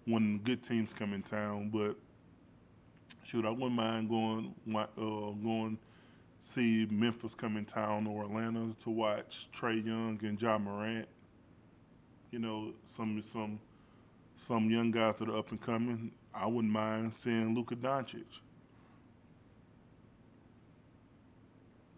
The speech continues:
So, thinking about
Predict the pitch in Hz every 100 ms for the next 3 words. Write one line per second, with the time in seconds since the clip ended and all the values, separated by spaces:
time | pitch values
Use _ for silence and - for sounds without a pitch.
0 | - - - - - 117 110 107 - -
1 | - - - - 139 139 135 120 113 113
2 | 110